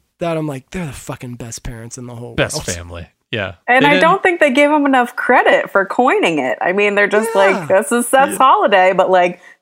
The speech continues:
Speaker 3: this is a big deal.
Speaker 2: It's a huge
Speaker 1: <laughs>
Speaker 2: deal. We're bridging, like,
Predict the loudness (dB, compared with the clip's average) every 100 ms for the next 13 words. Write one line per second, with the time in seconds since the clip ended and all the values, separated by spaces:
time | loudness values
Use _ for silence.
0 | 0 0 2 2 2 0 2 2 2 -2
1 | -2 -2 -8 _ -14 -4 -2 0 0 0
2 | 0 0 0 0 0 -6 -6 -6 -6 -6
3 | -4 -2 -2 -4 -4 -4 -4 -12 -16 _
4 | _ _ _ -4 0 0